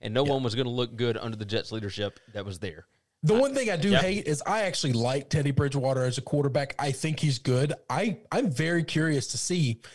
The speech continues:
Speaker 2: in a camp, in a full camp that I think we're gonna get in the N F L this year,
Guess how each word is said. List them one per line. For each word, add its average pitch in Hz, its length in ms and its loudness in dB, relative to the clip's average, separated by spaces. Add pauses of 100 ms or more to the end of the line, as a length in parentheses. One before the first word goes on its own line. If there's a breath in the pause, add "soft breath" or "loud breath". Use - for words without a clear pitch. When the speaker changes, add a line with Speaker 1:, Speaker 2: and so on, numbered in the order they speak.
(400 loud breath)
Speaker 2:
in 151 180 0
a 185 60 -2
camp, 160 580 0
in 131 140 0
a 120 60 0
full 208 480 2
camp 175 400 -2
that 127 100 0
I 113 80 0
think 147 260 -2
we're 151 80 4
gonna 170 220 4
get 175 240 0
in 135 80 -2
the 127 100 2
N 139 80 2
F 160 160 -2
L 170 140 4
this 131 240 0
year, 110 260 0